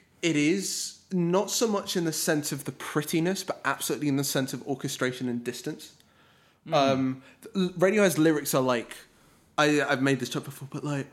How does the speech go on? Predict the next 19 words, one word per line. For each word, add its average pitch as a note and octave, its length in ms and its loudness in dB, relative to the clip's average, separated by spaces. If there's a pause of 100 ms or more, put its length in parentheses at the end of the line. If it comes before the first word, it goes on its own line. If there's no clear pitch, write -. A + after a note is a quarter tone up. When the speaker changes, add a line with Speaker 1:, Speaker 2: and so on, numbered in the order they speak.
(280)
Speaker 1:
"What D3 260 0
if D3 120 -6
the D3 60 0
government C3 720 0
and C#3+ 80 -2
the C3 60 0
computers C3 1000 -2
are C3 120 -2
bad, C3+ 520 0
man?" C3+ 640 0 (640)
Like, D3 200 10
Speaker 2:
Oh, F#3+ 100 12
is E3 160 10
that D#3+ 160 10
what A#3 120 12
Radiohead G3 600 8
is? B3 480 4 (180)
Speaker 1:
I G3 60 4
mean, F#3+ 260 4